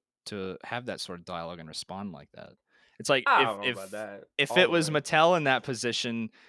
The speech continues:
Speaker 1: and they were like, "Look at this shirt I made," there'd probably be, like, a sniper in the corner of the room, like, "Take him out." <laughs> You know what I mean? Like,
Speaker 2: <laughs> "Take him out." <laughs>
Speaker 1: they're like, it's like when that one, when that one Spanish, uh, community guy sent his fan game to Mattel, and they're like,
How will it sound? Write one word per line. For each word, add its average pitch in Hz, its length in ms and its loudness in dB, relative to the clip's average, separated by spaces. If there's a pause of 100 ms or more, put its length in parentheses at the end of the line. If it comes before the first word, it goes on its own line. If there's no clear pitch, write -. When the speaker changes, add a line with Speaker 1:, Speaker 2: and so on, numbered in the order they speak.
(260)
Speaker 1:
and 120 160 -2
they 127 80 0
were 127 140 0
like, 131 220 0
"Look 370 120 4
at 381 80 4
this 339 120 2
shirt 381 240 4
I 330 120 2
made," 240 240 0
there'd 160 160 0
probably 170 220 2
be, 151 120 0
like, 139 160 2
a 123 40 -4
sniper 127 420 -2
in 113 80 -2
the 104 60 -6
corner 113 220 -4
of 110 60 -4
the 104 80 -4
room, 110 140 0
like, - 140 -4
"Take - 180 4
him 117 80 4
out." 98 220 4 (280)
<laughs> - 1300 2 (1160)
You 190 100 4
know 202 80 10
what 202 100 12
I 202 60 10
mean? 226 260 10
Like, 190 320 12
Speaker 2:
<laughs> 233 320 8
"Take 220 240 12
him 196 160 6
out." 180 200 10
<laughs> 226 840 4
Speaker 1:
they're 180 140 12
like, 180 220 12
it's 165 200 6
like 175 300 12
when 160 160 4
that 156 240 10
one, 160 500 8
when 143 140 2
that 147 180 8
one 151 160 6
Spanish, 143 640 0 (120)
uh, 123 240 6
community 131 420 0
guy 117 360 2
sent 120 260 -2
his 127 180 -4
fan 120 260 0
game 117 200 0
to 107 40 0
Mattel, 117 400 2
and 110 100 -2
they're 107 120 -4
like, 101 300 -2